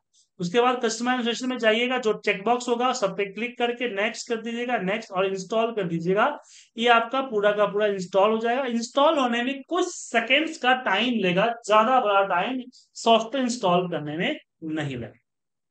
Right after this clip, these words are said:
ठीक है, अब चौसठ bit है या सिक्सटी फ़ोर bit है, वो automatically जो है वो deduct कर लेगा। और Python जो है, जो है आपका Windows पे भी चलता है,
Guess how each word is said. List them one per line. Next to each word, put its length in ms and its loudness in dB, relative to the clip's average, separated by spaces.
ठीक 160 0
है, 260 0
अब 220 8
चौसठ 360 4
bit 300 -2
है 100 6
या 120 6
सिक्सटी 420 -6
फ़ोर 220 4
bit 200 -2
है, 120 0
वो 220 2
automatically 640 -2
जो 120 -4
है 260 2
वो 180 2
deduct 380 0
कर 100 0
लेगा। 220 0
और 140 4
Python 460 8
जो 120 2
है, 320 2
जो 120 -2
है 320 6
आपका 400 0
Windows 340 2
पे 60 -4
भी 100 -8
चलता 400 0
है, 160 0